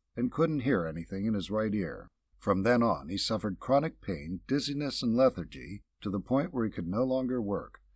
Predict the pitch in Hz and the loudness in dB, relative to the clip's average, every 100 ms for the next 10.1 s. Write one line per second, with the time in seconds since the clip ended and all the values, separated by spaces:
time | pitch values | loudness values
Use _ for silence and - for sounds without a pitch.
0 | _ - 123 127 - 170 156 - 123 135 | _ -4 0 0 2 0 0 -4 -2 0
1 | 135 135 - 98 76 76 95 113 113 92 | 2 0 -4 -4 -4 -4 -2 0 0 0
2 | 143 147 131 101 113 80 76 92 87 101 | -2 -2 -4 2 2 2 0 -6 -4 0
3 | 120 - 117 110 - 101 78 101 95 104 | 0 -2 -2 -2 -4 -14 -12 -8 -4 -2
4 | 113 107 95 - 135 90 - 139 156 - | -2 -2 -4 -2 0 0 -4 -10 -10 -12
5 | _ - - 113 104 113 113 117 139 80 | _ -8 0 2 2 0 0 0 0 -2
6 | 73 95 104 78 69 - _ _ _ - | -4 -2 -2 -2 -4 -16 _ _ _ 0
7 | - 147 - 127 - 120 113 - - 147 | 2 2 0 -2 2 2 2 -2 -4 -2
8 | 151 90 76 73 90 85 78 85 95 85 | 2 0 0 -8 -8 -6 -6 -6 -4 -4
9 | 76 76 82 78 80 76 92 80 71 69 | -6 -8 -6 -6 -8 -8 -8 -8 -10 -12
10 | - | -14